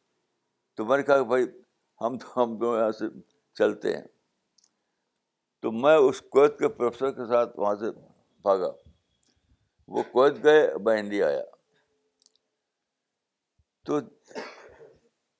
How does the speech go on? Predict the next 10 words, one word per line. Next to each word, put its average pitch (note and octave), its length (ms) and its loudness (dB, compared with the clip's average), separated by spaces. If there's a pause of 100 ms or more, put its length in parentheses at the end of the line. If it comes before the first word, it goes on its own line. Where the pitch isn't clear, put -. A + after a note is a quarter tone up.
(1700)
ان، B2+ 260 -6
ان B2+ 240 -8
باتوں A2+ 340 4
کو - 480 -2 (580)
تجربہ B2 520 2
ہر A#2 60 6
ایک C#3 160 0
کو B2 120 -6
ہوتا B2 300 0
ہے، G#2 80 0